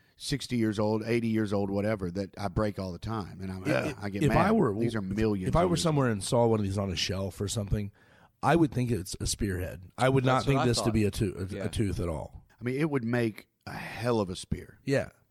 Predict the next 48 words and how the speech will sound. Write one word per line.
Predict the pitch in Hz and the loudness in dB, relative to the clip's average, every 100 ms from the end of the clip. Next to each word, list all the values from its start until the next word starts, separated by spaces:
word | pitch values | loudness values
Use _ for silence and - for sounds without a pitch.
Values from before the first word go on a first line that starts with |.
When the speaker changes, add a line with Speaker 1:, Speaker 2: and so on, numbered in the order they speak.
| _ _ _ | _ _ _
Speaker 1:
It | 123 131 | -2 0
almost | 147 165 151 | 0 0 0
makes | 147 120 | -4 -4
you | 123 | -2
think | 131 104 | -2 -2
maybe | 110 113 107 | -2 0 0
the | 104 | -2
Indians | 107 123 120 113 104 95 | -2 -2 0 0 0 -2
in | 101 | -2
that | 95 | 0
area | 101 101 95 | 0 0 0
used | 92 104 113 95 - | 0 0 0 0 -2
this, | 98 90 - - - - _ _ _ _ | -2 -2 -8 -16 -20 -20 _ _ _ _
you | 101 | -4
know, | 90 85 - _ _ _ - - - | -4 -8 -16 _ _ _ -20 -20 -16
as, | - 104 92 107 | -10 -10 -10 -12
it | 104 | -2
Speaker 3:
As | 113 120 | 2 4
Speaker 1:
made | |
a | 101 | 2
Speaker 3:
spears. | 92 101 | 0 2
Speaker 1:
weapon | 131 131 110 85 - | 2 4 0 0 -4
to, | 101 | -4
Speaker 3:
Yeah. | 95 82 - | -4 -6 -10
Speaker 1:
to | 98 | -10
kill | - 123 95 | -6 -2 -2
deer | 80 104 107 113 | -2 0 2 0
or | 117 | -2
something. | - 117 - 113 | -6 -8 -4 -4
I | |
mean, | 104 110 | -2 -2
you | 135 | -2
could, | 120 87 - _ _ _ _ _ _ _ _ _ | -2 -4 -10 _ _ _ _ _ _ _ _ _
without | 117 131 123 | 2 4 4
a | |
doubt, | 87 107 98 92 | 2 2 2 2
you | 107 117 | -2 -2
could, | 120 95 | -4 -4
uh, | 110 | -6
this | 107 147 165 | 0 2 2
on | 131 123 | 0 -2
the | 117 113 | 0 -2
end | 123 | 0
of | 101 | -2
a | |
stick, | 90 - - 135 147 - - - _ _ _ _ _ _ _ - | -4 -6 -2 0 0 -4 -20 -20 _ _ _ _ _ _ _ -4
you | 113 | -2
know, | 104 107 110 | 0 -2 -6